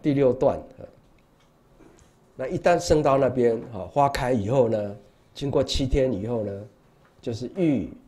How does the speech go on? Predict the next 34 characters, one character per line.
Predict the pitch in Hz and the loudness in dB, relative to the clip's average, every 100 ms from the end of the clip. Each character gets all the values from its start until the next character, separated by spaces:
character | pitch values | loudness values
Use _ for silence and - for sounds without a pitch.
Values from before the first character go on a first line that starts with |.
| _ _ | _ _
观 | 135 117 120 | 0 0 0
世 | - 127 | -4 -6
音 | 107 101 104 | -4 -4 -4
跟 | 104 104 | -6 -8
大 | 104 98 | -6 -8
势 | - 101 87 | -8 -12 -14
至 | - 87 - _ _ _ _ - | -14 -18 -18 _ _ _ _ -14
来 | 87 85 | -12 -12
跟 | 92 98 | -10 -10
他 | 95 | -10
说 | 90 98 90 | -12 -12 -12
法。 | - - _ _ _ _ | -14 -20 _ _ _ _
那 | - | -14
说 | 113 147 143 | -6 -4 -2
法 | 101 | -2
之 | 101 120 | -4 -4
后， | 107 - - _ _ - | -4 -8 -16 _ _ -8
闻 | 123 | -2
了 | 135 | 0
这 | 135 | 0
个 | 139 120 | 0 -2
法 | 104 85 | -4 -10
就 | 110 | -10
很 | 87 | -12
欢 | 82 107 101 | -12 -10 -10
喜， | 101 - - - _ _ - | -10 -14 -18 -20 _ _ -8
得 | 104 | -6
到 | 113 104 | -4 -6
出 | - 127 | -6 -8
国， | 120 87 69 - _ _ | -8 -8 -12 -18 _ _
啊， | - - _ _ _ _ _ _ _ _ _ | -20 -20 _ _ _ _ _ _ _ _ _
须 | - 117 | -10 -8
陀 | 110 95 | -6 -8
洹， | 98 | -10